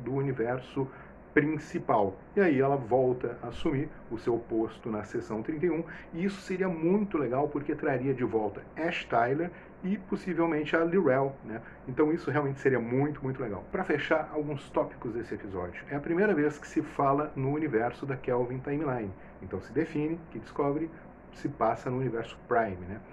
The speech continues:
Além disso, foi muito legal ver um uniforme da Era da Nova Geração, já nas primeiras cenas do episódio.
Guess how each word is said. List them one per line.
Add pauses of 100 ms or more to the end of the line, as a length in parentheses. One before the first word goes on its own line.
(280)
Além
disso,
foi
muito
legal
ver
um
uniforme
da
Era
da
Nova
Geração,
já
nas
primeiras
cenas
do
episódio.